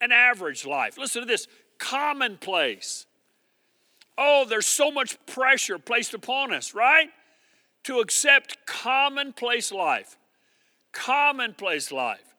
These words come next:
"How's your marriage doing?" "Well, you know, I guess it's as good as anybody else's." Really? That's good enough for you? Huh?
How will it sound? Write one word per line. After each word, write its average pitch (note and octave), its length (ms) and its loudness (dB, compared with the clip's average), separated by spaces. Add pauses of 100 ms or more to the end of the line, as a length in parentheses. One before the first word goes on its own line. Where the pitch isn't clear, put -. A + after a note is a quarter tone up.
(320)
"How's C4+ 260 2
your C4 80 -8
marriage A3+ 360 2
doing?" C3+ 340 -4
"Well, E4 480 4
you C4+ 120 -4
know, C4 420 -6 (220)
I C4+ 180 -4
guess G#3+ 260 0
it's G#3 120 -6
as D#3+ 60 -8
good G3 220 -2
as F3+ 100 -6
anybody G3 440 0
else's." E3 760 -4
Really? D#4 540 2
That's A#3 240 0
good C#4 180 -2
enough B3 200 2
for A3 140 -6
you? E3 300 -4 (760)
Huh? D#4 300 0